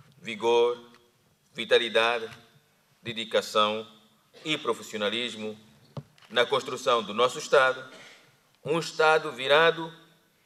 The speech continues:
para servir o nosso maravilhoso povo e a sua agenda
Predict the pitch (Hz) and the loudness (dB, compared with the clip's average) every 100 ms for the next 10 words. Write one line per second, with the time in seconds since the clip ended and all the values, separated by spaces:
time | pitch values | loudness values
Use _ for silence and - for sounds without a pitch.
0 | _ 123 120 143 120 156 151 139 170 165 | _ 2 2 0 -2 -2 2 6 6 6
1 | 147 143 131 139 151 127 107 143 165 151 | 4 4 4 2 2 -2 -4 0 0 -2
2 | 160 117 - - - - 127 139 127 143 | -10 -14 -16 -20 -20 -18 0 2 2 2
3 | 143 123 113 131 143 139 131 127 | 4 4 4 0 -2 0 -2 -2